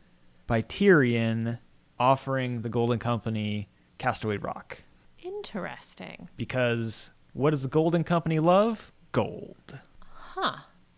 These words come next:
Speaker 2: Well, I guess that's true. And that is where, in the books, that's where the Golden Company lands, right? With the
Speaker 1: Oh,
Speaker 2: oh,
Speaker 1: uh, do
Speaker 2: gosh.
Speaker 1: they? I
Speaker 2: I can't, I thought, oh, maybe they land in Dorne.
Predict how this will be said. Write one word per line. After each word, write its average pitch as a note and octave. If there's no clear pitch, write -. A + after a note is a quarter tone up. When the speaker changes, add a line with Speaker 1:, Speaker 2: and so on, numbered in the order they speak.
Speaker 2:
Well, D4
I A3+
guess G#3+
that's C#4
true. D#4
And A#3+
that C#4+
is B3+
where, G#3+
in G3+
the F#3
books, G#3+
that's G#3
where F#3+
the F#3
Golden F3+
Company F3
lands, F3
right? F3
With F3
the E3+
Speaker 1:
Oh, C#3
Speaker 2:
oh, G#2
Speaker 1:
uh, C#3+
do C3+
Speaker 2:
gosh. E3
Speaker 1:
they? A3
I C#3+
Speaker 2:
I F#3+
can't, A#3
I G#3
thought, C4
oh, A3+
maybe A#3+
they A#3
land F#3+
in E3+
Dorne. E3